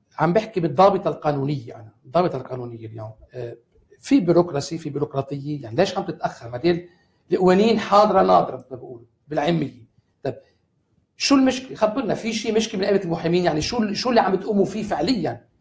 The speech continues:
كرئيس لجنة؟ الاسم، يعني الاسم اليوم توني عيسى إنه رئيس لجنة الطاقة بنقابة المحامين. وين الدور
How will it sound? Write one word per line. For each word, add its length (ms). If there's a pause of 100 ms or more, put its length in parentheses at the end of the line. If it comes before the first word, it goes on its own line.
(120)
كرئيس 380
لجنة؟ 220
الاسم، 500 (240)
يعني 220 (300)
الاسم 360
اليوم 220
توني 280
عيسى 640 (180)
إنه 140
رئيس 340
لجنة 220
الطاقة 420
بنقابة 360
المحامين. 360 (360)
وين 180
الدور 360